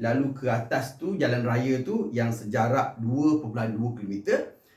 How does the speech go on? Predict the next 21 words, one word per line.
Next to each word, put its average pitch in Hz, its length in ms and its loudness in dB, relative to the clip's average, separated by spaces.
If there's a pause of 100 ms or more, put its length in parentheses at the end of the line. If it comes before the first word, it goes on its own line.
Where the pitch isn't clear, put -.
(160)
Kemudian 123 560 2
belok 131 400 0
ke 113 160 -6
kiri 165 480 -2
selau-, 120 480 -2
sejauh 120 720 0
kosong 135 400 0
perpuluhan 113 400 -2
empat 110 240 -4
kilometer. 107 720 -2 (220)
Dia 104 160 -4
sampai 123 400 0
kat 120 240 -2
lebuh 113 240 0
raya 117 400 0
tu 302 320 0
dan 107 240 0
melintas 120 400 2
lebuh 117 240 2
raya 107 240 0
tu - 320 -2